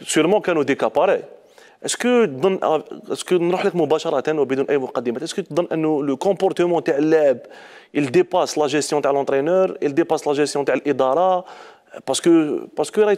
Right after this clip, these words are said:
راهي تتكرر، راهي تتكرر من مباراة لأخرى.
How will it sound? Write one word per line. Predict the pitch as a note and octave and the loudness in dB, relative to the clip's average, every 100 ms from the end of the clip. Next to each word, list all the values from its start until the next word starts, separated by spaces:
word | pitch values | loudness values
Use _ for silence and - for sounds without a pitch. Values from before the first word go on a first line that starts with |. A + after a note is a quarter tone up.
| G3+ | 0
راهي | - G3+ | 0 0
تتكرر، | G3 - D4+ C4+ F#3+ A#2+ - - - _ _ _ - | -2 -2 0 2 2 0 -8 -20 -20 _ _ _ -4
راهي | C3 | -4
تتكرر | - - A#3 D3 | -2 0 2 2
من | D3 | 2
مباراة | D#3+ D3 F#3 A#3+ - | 2 2 4 2 0
لأخرى. | - F3+ E3+ A3 - - | -2 0 2 2 2 0